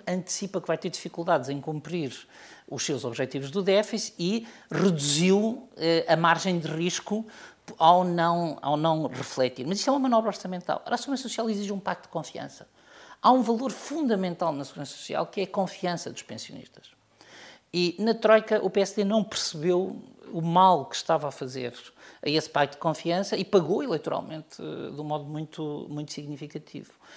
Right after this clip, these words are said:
Portanto, os pensionistas não têm mais ninguém que lhes dê a garantia de que, eh, o seu poder de compra é preservado.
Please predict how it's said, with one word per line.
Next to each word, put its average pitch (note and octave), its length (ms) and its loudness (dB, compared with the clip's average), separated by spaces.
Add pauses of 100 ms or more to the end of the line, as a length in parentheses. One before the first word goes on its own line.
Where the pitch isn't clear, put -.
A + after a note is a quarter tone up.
(240)
Portanto, - 240 -4
os D#4 100 2
pensionistas F#3 1080 -2 (120)
não G#3+ 220 0
têm G#3+ 220 -2
mais A3 360 0
ninguém G3+ 380 -2
que G3 100 -6
lhes F3 180 -4
dê F#3 160 -2
a - 20 -6
garantia E3 720 -6 (560)
de D3+ 280 -4
que, F3+ 760 -2
eh, F3+ 800 0
o F3 140 -4
seu F#3+ 220 -2
poder G3 180 -2
de - 60 -10
compra F#3+ 260 0
é - 20 2
preservado. F3+ 560 -4